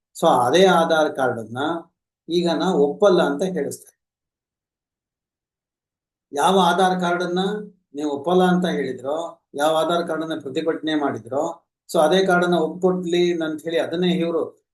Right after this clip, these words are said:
ಇಷ್ಟು ಇಡೀ ದೇಶದಲ್ಲಿ ಆಧಾರ್ ಕಾರ್ಡ್ ಕೊಟ್ಟಿದೀವಿ ಅಂತ ಹೇಳಿ ದೇಶ ವಿದೇಶಗಳಲ್ಲಿ ಬೊಂಬಡಿ ಬಾರಿಸ್ಕೊಂಡ್ಬರ್ತಾರೆ, ಪಿಟೋರ ಅದ-, ಆ, ಪಿಟೋರ ಬಾರಿಸ್ಕೊಂಡ್ಬರ್ತಾರೆ. ಪಿಟೋರ ಬಾರಿಸ್ಕೊಂಡ್ ಬಂದ್ಮೇಲೆ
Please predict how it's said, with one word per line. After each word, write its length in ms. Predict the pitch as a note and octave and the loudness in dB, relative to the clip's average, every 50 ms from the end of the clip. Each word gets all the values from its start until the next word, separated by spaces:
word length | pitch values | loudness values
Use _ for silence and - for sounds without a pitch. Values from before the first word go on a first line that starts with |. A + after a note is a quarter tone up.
| _ _ | _ _
ಇಷ್ಟು 680 | - D3 D3+ - - - - _ - A3+ G#3+ G3+ F#3 - | -10 -8 -6 -6 -6 -8 -10 _ -2 -2 0 0 0 -2
ಇಡೀ 460 | D3 D3+ F3+ F#3+ - G#3 F#3 F#3 G3 | -4 -2 -2 0 0 2 2 2 2
ದೇಶದಲ್ಲಿ 340 | F#3+ F#3+ F3+ F#3+ G3 F#3+ F#3+ | 2 0 0 0 2 2 2
ಆಧಾರ್ 500 | F3 E3 F3 F3 F#3+ F#3 F#3 F#3+ G3 F3+ | 2 0 0 2 2 2 2 2 0 0
ಕಾರ್ಡ್ 220 | F3 F3 - - | -2 -2 -2 -4
ಕೊಟ್ಟಿದೀವಿ 440 | - E3+ E3 - F#3 F3+ F3+ F3 F3 | -6 -8 -6 -4 -4 -2 -2 -2 -4
ಅಂತ 100 | F3+ E3 | -6 -6
ಹೇಳಿ 140 | - - - | -8 -8 -6
ದೇಶ 260 | E3 F3+ F3 F3+ F3 | -6 -6 -4 -4 -6
ವಿದೇಶಗಳಲ್ಲಿ 640 | E3+ E3+ F3 E3+ D#3+ - E3 D#3 E3 D#3+ E3+ E3+ C#3 | -4 -4 -6 -6 -6 -8 -10 -12 -8 -8 -8 -6 -4
ಬೊಂಬಡಿ 300 | D3 D3 D#3 E3 F3+ F3+ | -6 -6 0 2 2 4
ಬಾರಿಸ್ಕೊಂಡ್ಬರ್ತಾರೆ, 680 | F3+ E3+ D#3 D#3 - - E3 D#3 C#3+ D3 - C#3+ C3 B2+ | 4 2 0 -2 -4 -6 -6 -8 -6 -6 -6 -6 -6 -6
ಪಿಟೋರ 380 | - D#3 D3+ - E3+ E3+ E3 | -8 -8 -2 0 2 4 4
ಅದ-, 680 | D#3 D3 - C#3 C#3 - - - _ _ _ _ _ - C#3+ | 4 2 0 -2 -4 -4 -6 -10 _ _ _ _ _ -4 -2
ಆ, 340 | C#3+ C#3+ C#3+ C#3 C#3 C3 C#3 | 0 0 0 -2 -2 -2 -4
ಪಿಟೋರ 340 | C#3+ C#3+ F3+ F#3 F#3 F#3 | -2 0 2 4 4 4
ಬಾರಿಸ್ಕೊಂಡ್ಬರ್ತಾರೆ. 720 | F3+ E3+ E3 D#3 D3+ - - D#3+ D3+ C#3+ - - A#2 A2 | 4 2 0 0 -2 -4 -8 -8 -8 -8 -8 -8 -10 -10
ಪಿಟೋರ 460 | - - - D3+ D3+ F3+ F3+ F#3 F#3 F#3 | -10 -8 -8 -2 2 4 4 6 6 6
ಬಾರಿಸ್ಕೊಂಡ್ 520 | F#3 E3+ D#3+ E3 - - F3+ D#3 C3+ A#2 | 4 4 2 2 0 -2 -2 -2 -2 -2
ಬಂದ್ಮೇಲೆ 600 | C#3 C#3+ E3+ F3 E3+ D3 A#2 A2 A#2+ C3+ - - | -2 -2 -2 -2 -2 -2 -4 -6 -8 -10 -12 -12